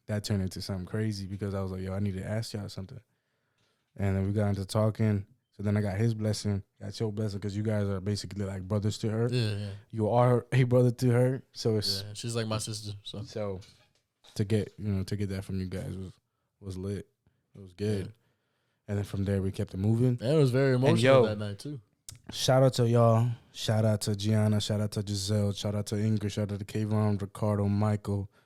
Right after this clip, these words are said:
Speaker 1: everybody that was there, Scott, Sam, all of them.
Speaker 2: Everybody, yep.
Speaker 1: Everybody who helped. If I didn't name you, I'm sorry. Um, but you know who you are. I appreciate y'all for real.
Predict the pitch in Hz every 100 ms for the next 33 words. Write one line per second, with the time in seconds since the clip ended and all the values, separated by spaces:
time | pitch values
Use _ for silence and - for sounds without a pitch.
0 | _ _ 104 107 101 98 98 101 98 104
1 | 101 92 - - 101 98 - _ _ _
2 | _ _ _ _ - - - 107 107 104
3 | 95 - _ _ _ _ _ _ 90 90
4 | 87 80 - - 107 107 98 98 95 101
5 | - 101 104 98 95 92 87 90 92 87
6 | - - - - - 98 95 92 92 95
7 | 95 90 90 - 92 95 90 87 _ _
8 | _ _ _ _ _ 90 90 85 82 87
9 | _ _ _ 101 - 98 95 90 95 101
10 | 104 107 107 95 _ 95 92 - 90 -
11 | 85 - 87 87 92 87 76